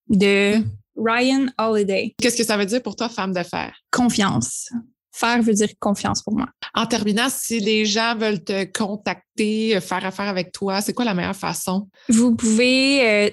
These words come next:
Speaker 1: aller directement sur le site web, euh, w w w point m q consultation incorporée point com.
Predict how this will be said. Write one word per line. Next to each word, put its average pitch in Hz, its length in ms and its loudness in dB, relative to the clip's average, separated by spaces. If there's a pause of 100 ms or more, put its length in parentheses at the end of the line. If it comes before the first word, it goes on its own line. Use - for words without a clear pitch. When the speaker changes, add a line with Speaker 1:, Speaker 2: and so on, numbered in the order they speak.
Speaker 1:
aller 214 220 2
directement 226 500 2
sur 233 180 0
le 208 160 4
site 208 260 -2
web, 220 260 4 (160)
euh, 196 320 4
w 208 400 4
w - 0 -
w 208 460 4
point 202 420 2
m 202 120 4
q 214 140 -4
consultation 214 920 0 (360)
incorporée 226 540 2
point 202 240 -2
com. 277 500 2